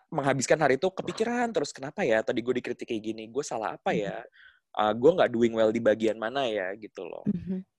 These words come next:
Speaker 1: Dan itu tuh akhirnya membuat gue, sebenarnya itu ada plus and minusnya.
Speaker 2: Mhm.
Speaker 1: Plusnya adalah gue jadi bener-bener hyper fokus untuk ngebenerin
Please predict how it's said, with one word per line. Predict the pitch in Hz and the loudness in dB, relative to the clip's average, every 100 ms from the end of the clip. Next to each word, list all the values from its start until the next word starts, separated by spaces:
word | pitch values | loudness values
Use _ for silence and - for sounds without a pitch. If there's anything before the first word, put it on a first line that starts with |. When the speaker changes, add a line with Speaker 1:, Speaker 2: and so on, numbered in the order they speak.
| _ | _
Speaker 1:
Dan | 127 113 110 110 117 - | 4 4 4 -6 -10 -4
itu | 123 | 0
tuh | 151 214 | 4 4
akhirnya | 175 143 170 | 4 4 2
membuat | 196 143 113 107 | 2 0 2 0
gue, | 117 110 143 190 | -2 0 2 0
sebenarnya | - 147 131 127 170 - | 0 2 2 2 -2 -2
itu | 160 - 233 240 - _ - | -2 -2 0 0 -2 _ -2
ada | 127 123 131 - _ _ | 4 6 4 0 _ _
plus | 139 143 | 0 0
and | 127 | 0
minusnya. | 120 110 - 104 92 _ _ _ - | -2 -4 -6 -8 -14 _ _ _ -6
Speaker 2:
Mhm. | 185 165 185 | -2 0 2
Speaker 1:
Plusnya | 220 - 170 214 | 0 0 -2 -2
adalah | 139 110 143 214 | 0 2 2 0
gue | - 117 127 185 | -8 -2 0 4
jadi | 131 117 | 4 2
bener-bener | 113 107 113 113 110 | -2 -4 -2 -2 -2
hyper | 113 110 110 110 | 0 -2 -2 -2
fokus | 117 - 147 - | -4 -4 -6 -4
untuk | 123 117 139 - | -6 -4 -6 -4
ngebenerin | 127 117 113 110 113 120 156 | -2 0 0 0 0 -2 -4